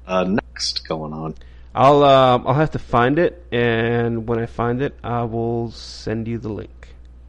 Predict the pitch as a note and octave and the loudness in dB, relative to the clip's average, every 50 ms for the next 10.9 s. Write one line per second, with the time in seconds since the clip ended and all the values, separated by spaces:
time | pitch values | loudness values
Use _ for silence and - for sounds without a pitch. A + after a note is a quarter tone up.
0 | - - - - - - - - - - - - - - - - A#2+ A#2 A#2+ A#2 | -20 -20 -20 -20 -20 -20 -20 -20 -20 -20 -20 -20 -20 -12 -4 0 2 2 4 4
1 | - - - D#3+ D3 C3 A2+ G2 - - - A#2 G#2 G2+ - - G#2 F#2+ F2 - | 4 4 6 6 6 4 4 0 -2 -6 -6 -6 -6 -6 -6 -6 -6 -6 -6 -4
2 | - G#2+ F#2+ F2 F2 E2+ F2 F2 E2+ F2 F2+ F2+ F2 E2+ E2+ E2+ - - - - | -4 -4 -2 -2 -4 -4 -2 -2 -2 -2 0 -2 -2 -2 -4 -4 -6 -10 -16 -20
3 | - - - - - - - - - - - - - - - - - - - - | -20 -20 -20 -20 -20 -20 -20 -20 -20 -20 -20 -20 -20 -20 -20 -20 -20 -20 -6 0
4 | - G#2+ G#2 G2+ F#2+ F#2 F2 E2 - - - F#2 D#2 C#2 - - - - - - | 4 6 6 6 6 4 4 2 2 4 4 4 4 4 2 -2 -8 -14 -20 -20
5 | - - - - - - - - - - - - - D#3 E3 D#3 D3+ D3 D#3+ E3+ | -20 -20 -20 -20 -20 -20 -20 -20 -20 -20 -18 -4 2 4 6 6 6 6 6 6
6 | F3 F3 G#3 A3+ F#3 - D#3 D3+ - - - - B3+ D#4 - - A#3 G3 E3 - | 8 8 6 6 6 4 0 -4 -6 -10 -12 -6 -6 -2 2 4 4 4 4 2
7 | - - C#3+ A2+ A2 A2 A2 G#2 - - C3 B2 A2+ G#2 G2 G#2 G2 F2+ E2+ F2 | 0 0 0 0 0 -2 -4 -6 -4 0 0 0 0 0 -2 -4 -4 -4 -4 -4
8 | F2 E2+ D#2 - - - - - F2+ D#2 D2+ - - - - - - - - G#2+ | -4 -6 -6 -8 -12 -12 -6 -4 -2 -2 -2 -4 -8 -16 -20 -20 -10 -4 -2 -2
9 | G#2+ - - - - - - - - - - - - - F#3 F3 C#3 - G#2+ F2+ | -2 -2 -6 -12 -20 -20 -20 -20 -20 -20 -20 -18 -4 2 2 2 4 4 2 0
10 | - - - E2+ C#2+ G#1 - - - - - - - - - - - - | -2 -4 -4 -2 -2 -4 -4 -4 -6 -8 -6 -4 -4 -4 -4 -4 -6 -10